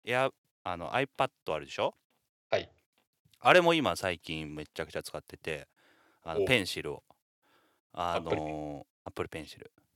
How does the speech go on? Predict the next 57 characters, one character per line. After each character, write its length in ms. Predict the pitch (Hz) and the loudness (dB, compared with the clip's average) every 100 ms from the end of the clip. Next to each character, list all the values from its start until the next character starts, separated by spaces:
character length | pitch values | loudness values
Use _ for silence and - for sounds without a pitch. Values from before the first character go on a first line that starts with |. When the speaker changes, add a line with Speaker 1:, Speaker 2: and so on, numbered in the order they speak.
| _ - | _ -8
Speaker 2:
ペ 80 | |
ン 60 | 90 | -8
シ 100 | - | -8
ル 60 | - | -4
ね。 80 | |
Speaker 1:
え 20 | 80 | -4
っ 20 | |
と、 760 | 76 73 73 71 71 69 71 - - | -4 -8 -10 -10 -12 -12 -14 -18 -8
例 60 | 107 | -4
え 40 | |
ば 220 | 82 71 67 | -4 -6 -8
仕 140 | - 92 | -8 -4
事 260 | 90 - | -2 -4
で、 220 | 82 82 - - _ _ _ _ | -6 -6 -8 -20 _ _ _ _
あ 160 | - 76 | -14 -14
の、 320 | 73 71 69 - | -12 -14 -12 -2
印 240 | 127 156 | 0 2
刷 240 | 170 - | 0 0
し 120 | 165 - | 0 4
て 380 | 147 139 135 - _ _ - _ - | 8 10 10 6 _ _ -20 _ 0
赤 220 | 123 131 | 6 8
ペ 120 | 139 | 8
ン 80 | 131 | 6
す 100 | 131 | 4
る 120 | 120 | 2
み 80 | 95 | 2
た 160 | 80 76 | -2 -2
い 80 | |
な、 280 | 73 71 69 - - | -4 -6 -8 -10 0
あ 80 | |
る 80 | 95 | 0
じ 80 | - | 0
ゃ 20 | |
な 20 | - | -8
い 20 | |
で 40 | |
す 100 | - | -12
か。 160 | - - _ _ _ _ - - | -12 -12 _ _ _ _ -16 0
Speaker 2:
あ 60 | |
ー、 420 | 147 143 139 123 107 | 6 8 10 10 8
あ 60 | |
り 100 | 104 | 6
ま 180 | 107 107 | 0 -2
す 100 | - | -2
ね。 220 | 107 92 | -4 -2
Speaker 1:
も 120 | 143 123 | 6 8
う 20 | |
あ 60 | |
あ 80 | 165 | 8
い 40 | 190 | 8
う 40 | |
の 100 | 101 | 2
全 180 | 131 123 | 0 0
部、 160 | 85 85 _ - - | 0 -2 _ -20 -8
も 120 | 104 | -2
う 20 | |
AirPod、 400 | 95 101 - 104 | 2 2 2 0